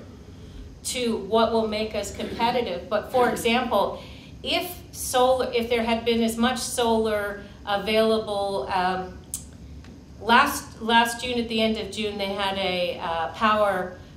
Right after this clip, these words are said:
outage in Toronto, and as it happened, the Queen was there, and as happened, they had all of that area in downtown Toronto. If all of the solar installations that had contracts from the O P A had been hooked up, it wouldn't have happened.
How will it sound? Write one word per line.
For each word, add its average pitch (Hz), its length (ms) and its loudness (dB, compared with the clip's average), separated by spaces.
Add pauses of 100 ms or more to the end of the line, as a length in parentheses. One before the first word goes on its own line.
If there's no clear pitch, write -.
outage 190 460 0
in 185 120 -4
Toronto, 185 800 0
and 170 140 0
as 170 140 -6
it 185 120 -8
happened, 190 380 -4
the 185 80 -10
Queen 202 380 -8
was 185 200 -6
there, 170 360 -2
and 165 120 -6
as 165 160 -8
happened, 180 360 -2
they 165 440 -4 (680)
had 190 220 0
all 220 220 4
of 226 100 2
that 185 200 4
area 185 340 0
in 175 60 -6
downtown 175 540 -2
Toronto. 170 680 -2 (360)
If 220 160 0
all 262 200 8
of 302 100 0
the 262 80 -2
solar 247 460 6
installations 220 840 0
that 185 120 -6
had 214 260 0
contracts 208 520 0
from 196 100 -6
the 190 100 -2
O 202 120 0
P 190 240 -4
A 175 340 0 (180)
had - 160 0
been 220 200 4
hooked 220 280 0
up, 220 340 2
it 190 120 -2
wouldn't 196 180 -4
have 175 120 -6
happened. 165 500 -6